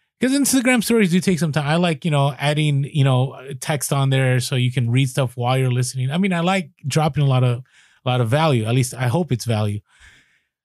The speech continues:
But it's just, it's, it's been insanity. So the cargo van has definitely leveled up my game.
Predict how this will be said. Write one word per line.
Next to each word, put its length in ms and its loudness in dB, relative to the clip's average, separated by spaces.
But 340 -2
it's 160 -2
just, 180 2
it's, 240 -4
it's 260 -2
been 160 2
insanity. 580 2
So 360 0
the 100 0
cargo 460 2
van 280 6
has 200 6
definitely 520 2
leveled 380 2
up 80 0
my 140 0
game. 340 -2